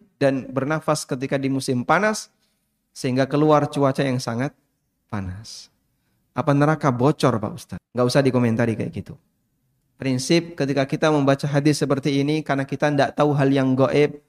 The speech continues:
amiruha kama ja'at. Biarkan apa adanya. Baca sebagaimana teksnya, pahami sebagaimana teksnya, karena ini tidak bisa diteliti manusia.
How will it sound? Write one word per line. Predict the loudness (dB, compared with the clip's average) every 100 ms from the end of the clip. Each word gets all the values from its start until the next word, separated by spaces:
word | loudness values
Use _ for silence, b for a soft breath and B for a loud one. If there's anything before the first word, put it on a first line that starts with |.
| _ _ _
amiruha | 0 2 2 2 2 2 2 0 0
kama | -4 -4 -4
ja'at. | -6 -8 -10 -20 _ _ _ _
Biarkan | 0 2 2 -2 -4
apa | -6 -8
adanya. | -10 -14 -18 _ _ _ _ _ _
Baca | -2 0 2 2
sebagaimana | 0 0 2 2 2 0
teksnya, | 0 -2 -2 -2 2 2 -2 -10 _ _ _
pahami | 2 4 2 2
sebagaimana | 2 0 2 2 0
teksnya, | -2 -4 -2 0 0 -2 b b _
karena | 0 2 0
ini | 2 4 4
tidak | 2 2 2
bisa | 2 0
diteliti | 0 2 2 2 0
manusia. | 0 -4 -8 -8 -10